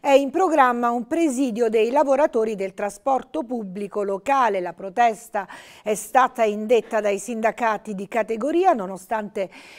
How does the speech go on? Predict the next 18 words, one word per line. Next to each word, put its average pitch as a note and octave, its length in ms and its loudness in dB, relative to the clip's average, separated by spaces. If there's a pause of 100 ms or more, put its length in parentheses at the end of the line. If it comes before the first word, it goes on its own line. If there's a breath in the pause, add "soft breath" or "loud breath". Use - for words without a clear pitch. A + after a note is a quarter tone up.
(120 loud breath)
il A#3 160 -4
settore F3 1200 0
mostri A3+ 540 -2
notevoli A3+ 720 -2
risorse G3 880 -4
dedicate, A#3+ 800 0
hanno F3+ 340 -4
spiegato G3 480 -6
i F3+ 40 -8
sindacati, G#3+ 720 -6 (360 loud breath)
annunciando G#3 840 -2
la E3+ 140 -4
mobilitazione G3 1040 -4
di G#3+ 140 -8
domani. B3 420 -2
Questo A#3+ 400 -2
è A#3 60 0
afflitto A3 760 -6